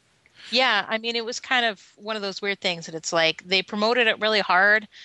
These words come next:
but I don't think they expected it to be as popular as it ended up being. So, yeah, you ended up having, coming at it from both sides, where people that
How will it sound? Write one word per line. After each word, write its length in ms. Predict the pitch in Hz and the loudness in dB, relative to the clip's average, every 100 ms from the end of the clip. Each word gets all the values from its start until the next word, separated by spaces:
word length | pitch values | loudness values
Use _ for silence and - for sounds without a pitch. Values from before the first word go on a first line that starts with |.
| - | -10
but 120 | 220 - | -6 0
I 140 | 180 | 0
don't 160 | 214 214 | 0 -2
think 160 | 214 | -8
they 120 | - 196 | -4 -6
expected 480 | - - 170 196 | -4 -4 -4 -4
it 120 | 180 - | -10 -12
to 80 | |
be 140 | 175 170 | -12 -10
as 80 | 160 | -10
popular 560 | - 170 190 175 170 - | -6 -6 -4 -6 -6 -4
as 160 | 170 | -4
it 120 | 165 - | -6 -6
ended 300 | 180 165 160 | -6 -2 -2
up 120 | 131 - | -4 -6
being. 280 | - 87 - _ _ _ _ _ _ _ _ - _ _ _ _ _ _ _ _ _ _ _ - | -10 -10 -16 _ _ _ _ _ _ _ _ -20 _ _ _ _ _ _ _ _ _ _ _ -8
So, 360 | - 180 165 165 | -2 -2 -2 -2
yeah, 240 | 180 165 | 0 0
you 180 | 165 196 | 0 -2
ended 200 | 196 196 | -2 -2
up 100 | 170 | -4
having, 460 | - 180 175 165 165 | -2 -2 -2 -8 -10
coming 320 | 202 185 175 | -12 -8 -2
at 160 | 170 | -2
it 80 | 147 | -2
from 160 | - 170 | -8 -12
both 200 | 160 156 | -12 -12
sides, 440 | - 165 143 - | -4 -4 -4 -8
where 80 | 165 | -16
people 300 | - 196 180 | -14 -14 -6
that 240 | 165 143 | -2 -2